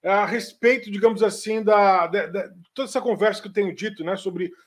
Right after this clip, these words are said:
o número de vagas que nós teremos em breve, muito em breve aqui no, no nosso país. Então, eu vou tentar mostrar pra vocês, já fiz isso de alguma forma nas, em duas lives anteriores, mas hoje eu vou fazer de uma forma um pouco mais aprofundada aqui com vocês.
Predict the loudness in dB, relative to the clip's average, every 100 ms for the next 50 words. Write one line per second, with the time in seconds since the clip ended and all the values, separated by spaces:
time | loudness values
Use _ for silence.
0 | -8 -4 -4 -4 4 6 6 2 -6 -2
1 | 0 0 0 2 0 -4 -10 _ _ -6
2 | 0 6 8 6 4 -6 -14 -14 -6 -2
3 | 2 4 4 -2 -6 -6 -6 _ _ -8
4 | -4 -2 -4 -8 -12 -6 0 2 2 -2
5 | 2 6 6 2 -6 -18 -20 _ _ -14
6 | 4 6 8 6 4 -2 -2 0 0 -2
7 | 0 2 0 -4 -2 -2 0 -2 -2 -2
8 | -6 -6 -6 -4 -2 -4 2 4 4 0
9 | -12 _ _ _ 0 4 4 4 2 -2
10 | -6 -16 -16 -14 -8 0 0 4 4 4
11 | 2 -6 -6 -2 2 2 0 -8 _ _
12 | _ -4 2 4 4 0 0 -2 0 -2
13 | -2 -12 _ -4 -4 0 -2 -2 -6 -8
14 | -4 -4 -4 -4 -6 -6 -4 2 4 4
15 | 2 -2 -2 -10 -12 -8 -8 -8 -14 -18